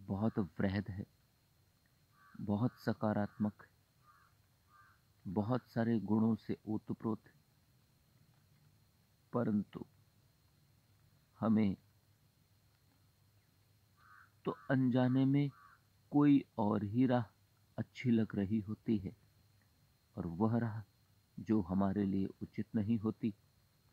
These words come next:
जो हमारे लिए अच्छी नहीं है, जो हमारे लिए उचित ना होने के कारण नुकसान दे सकती है, पर यही भौतिकता की चकाचौंध हमें ऐसे भ्रमित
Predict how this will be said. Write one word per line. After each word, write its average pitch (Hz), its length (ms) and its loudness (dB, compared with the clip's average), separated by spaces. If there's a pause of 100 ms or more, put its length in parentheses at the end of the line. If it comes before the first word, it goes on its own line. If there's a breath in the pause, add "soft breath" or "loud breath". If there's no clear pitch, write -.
(140)
जो 117 200 0
हमारे 104 440 2
लिए 110 280 2 (120)
अच्छी - 340 -4
नहीं 107 280 0
है, - 200 -10 (480)
जो 123 220 0
हमारे 95 480 0
लिए 107 320 2 (120)
उचित - 260 -6 (1500)
ना 107 320 4
होने 104 320 0
के 104 200 -6
कारण 104 400 -2
नुकसान 104 800 0
दे 110 200 2
सकती 113 440 -6
है, 98 140 -10 (1500)
पर 104 180 0
यही 95 380 -2 (140)
भौतिकता 98 600 -6
की - 160 -8 (100)
चकाचौंध 98 600 -4
हमें 95 280 -2 (400 soft breath)
ऐसे 117 380 -2
भ्रमित 98 400 -4